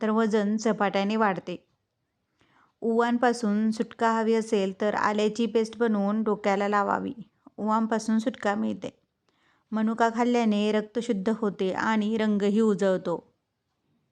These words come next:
गुळाचा चहा पिल्याने मेंदू तीक्ष्ण होतो व शरीरातील साखरेचे प्रमाणही वाढत नाही. आपला चेहरा खूप थंड किंवा खूप गरम पाण्याने कधीच धुवू नये.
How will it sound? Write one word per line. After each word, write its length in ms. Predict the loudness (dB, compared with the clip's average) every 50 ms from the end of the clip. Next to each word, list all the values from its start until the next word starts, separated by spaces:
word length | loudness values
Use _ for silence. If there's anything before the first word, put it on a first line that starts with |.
| _ _ _ _ _ _ _ _ _ _ _ _ _ _ _ _ _ _ _ _ -4 -2
गुळाचा 400 | 2 2 2 2 2 0 -2 0
चहा 260 | 0 0 0 0 0
पिल्याने 760 | 0 0 0 2 2 2 2 2 2 2 0 -2 -4 -4 -4
मेंदू 500 | -2 0 2 2 2 2 2 2 0 -2
तीक्ष्ण 400 | -2 -4 -6 -4 -4 -2 0 2
होतो 460 | 2 2 2 0 -2 -2 -2 0 0
व 140 | 0 0 0 0
शरीरातील 800 | 0 0 2 2 4 4 2 2 -2 -4 -2 -2 -2 0 -2
साखरेचे 680 | -2 -2 -2 -2 0 0 0 0 0 0 0 0 0
प्रमाणही 600 | -2 -2 -2 0 0 0 0 0 -2 -2 -2 0
वाढत 360 | 0 0 2 0 0 -2 -2 -4
नाही. 300 | -6 -4 -4 -6 -6 -8 -12 _ _ _ _ _ _ _ _ _ _ _ _ _ _ _ _ _
आपला 340 | -10 -8 -4 -2 0 0 0
चेहरा 420 | 0 0 0 0 0 0 -2 -2 -4 0
खूप 320 | 0 2 2 2 -2 -4
थंड 300 | -4 0 0 2 2 2 0 0 -2 -4 -4
किंवा 380 | -4 -2 -2 -2 -2 -2 -4 -6 -2
खूप 200 | -2 -2 -2 0
गरम 280 | 0 0 0 0 0
पाण्याने 540 | 2 2 2 2 2 0 0 0 -2 -4 -4 -4
कधीच 340 | -4 -2 0 0 0 0 0
धुवू 200 | 0 2 2 2
नये. 260 | 2 0 0 -2 -4